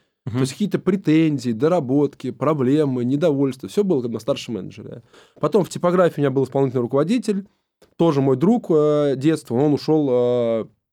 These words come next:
Speaker 2: в вооружённые силы ещё в давние годы,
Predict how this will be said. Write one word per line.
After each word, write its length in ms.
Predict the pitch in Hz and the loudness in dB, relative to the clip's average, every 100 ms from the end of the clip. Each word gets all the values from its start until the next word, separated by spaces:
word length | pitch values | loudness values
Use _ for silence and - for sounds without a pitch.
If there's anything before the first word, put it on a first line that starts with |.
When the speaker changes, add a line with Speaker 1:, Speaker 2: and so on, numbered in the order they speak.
| _ _ _ _ | _ _ _ _
Speaker 2:
в 60 | 139 | 2
вооружённые 440 | 156 156 160 151 | 2 4 2 2
силы 280 | 143 202 143 | 2 2 2
ещё 180 | 123 131 | 0 -2
в 60 | |
давние 360 | 123 147 123 113 | 0 0 0 -2
годы, 480 | 123 160 117 104 | 0 0 -2 -4